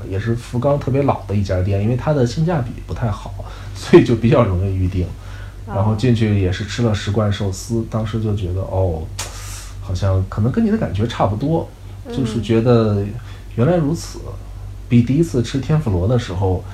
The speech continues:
Speaker 1: 呃，体验要好。
Speaker 2: 嗯。
Speaker 1: 因为，但是后来我又吃了一次天妇罗，是在东京的一家叫原吉的店，
Speaker 2: 嗯。
Speaker 1: 其实也是有米其林星的。在那一次我觉得是慢慢的我开始觉得，哦，这种店原来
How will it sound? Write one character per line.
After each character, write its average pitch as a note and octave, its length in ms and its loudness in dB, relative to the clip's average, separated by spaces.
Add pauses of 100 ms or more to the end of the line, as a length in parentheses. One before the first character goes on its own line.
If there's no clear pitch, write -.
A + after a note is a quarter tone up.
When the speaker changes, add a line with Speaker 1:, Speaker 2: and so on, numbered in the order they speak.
(540)
Speaker 1:
呃， A2+ 80 0 (260)
体 - 180 -6
验 G2+ 180 4
要 B2+ 120 2
好。 - 460 -6 (560)
Speaker 2:
嗯。 G#3+ 200 -8
Speaker 1:
因 D3+ 80 4
为， E3 220 6 (400)
但 F3 100 4
是 F3+ 80 4
后 E3 160 2
来 C#3 140 6
我 G2 300 2 (460)
又 E3 140 8
吃 D#3 180 -2
了 D#3 60 2
一 D3+ 60 0
次 - 180 -2
天 C#3 200 -2
妇 C#3 120 -4
罗， G2 240 2
是 A#2+ 200 -4
在 G#2 480 2
东 C3 240 0
京 D3 200 -2
的 A2+ 160 2 (140)
一 A#2 80 0
家 C#3 180 0
叫 A#2+ 200 2
原 G2+ 260 0
吉 E2+ 220 -4
的 B2 120 0
店， A2+ 300 0 (300)
Speaker 2:
嗯。 A3+ 100 -4
Speaker 1:
其 - 160 -4
实 A2+ 240 2
也 G2+ 100 2
是 F#2 120 -2
有 A2 80 2
米 G#2+ 120 0
其 G2 160 -4
林 G#2 120 2
星 A#2 280 0
的。 F#2+ 140 0 (400)
在 E3 180 0
那 A3+ 80 2
一 G3 100 4
次 G#2 200 -2
我 F#2 180 2
觉 F2 180 -4
得 F#2+ 120 2
是 F#2 160 -4
慢 G2+ 180 2
慢 G#2 160 2
的 G2+ 60 2
我 F2 140 -4
开 G2 200 -4
始 G2 140 -4
觉 D#2+ 160 -8
得， F2 80 -4
哦， F#2 180 -4
这 G2+ 100 -4
种 G2 120 -6
店 G2+ 160 -2
原 F#2 100 -2
来 G#2 160 -2